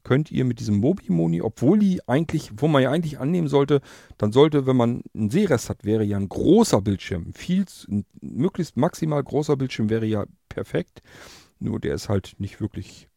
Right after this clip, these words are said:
handhabbar, der ist ja nun auch nicht gerade praktisch. Ähm, ich kann euch das nur raten, macht das so, wie ich das auch mache. Holt euch so einen Mobimoni, den fünfzehn Zölligen, das ist dann das größte Modell, was ich bisher so gefunden habe.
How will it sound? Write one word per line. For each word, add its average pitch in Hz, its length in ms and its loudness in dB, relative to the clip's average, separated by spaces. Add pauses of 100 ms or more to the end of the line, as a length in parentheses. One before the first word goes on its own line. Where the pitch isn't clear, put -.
(340)
handhabbar, 107 1040 -2
der 92 140 -4
ist - 160 -10
ja 98 80 -4
nun 98 180 -2
auch 98 100 -6
nicht 95 140 -8
gerade 90 240 -8
praktisch. - 640 -6 (720)
Ähm, 110 520 2
ich - 140 -4
kann 160 140 2
euch 151 100 -2
das - 180 -6
nur 120 200 0
raten, 131 200 0
macht 131 200 -4
das 123 100 -6
so, 123 140 -2
wie - 20 -2
ich 113 80 -8
das - 160 -6
auch 135 220 -8
mache. 139 340 -6 (520)
Holt 127 200 2
euch 120 140 -2
so - 100 -6
einen 104 100 2
Mobimoni, 123 840 0
den 98 220 -4
fünfzehn - 640 0
Zölligen, 113 500 -4
das - 200 -10
ist - 180 -12
dann 98 80 -4
das 92 140 -10
größte - 400 -8
Modell, 101 340 -2
was 95 140 -8
ich - 40 -12
bisher - 280 -8
so 92 100 -10
gefunden 90 440 -8
habe. 95 340 -4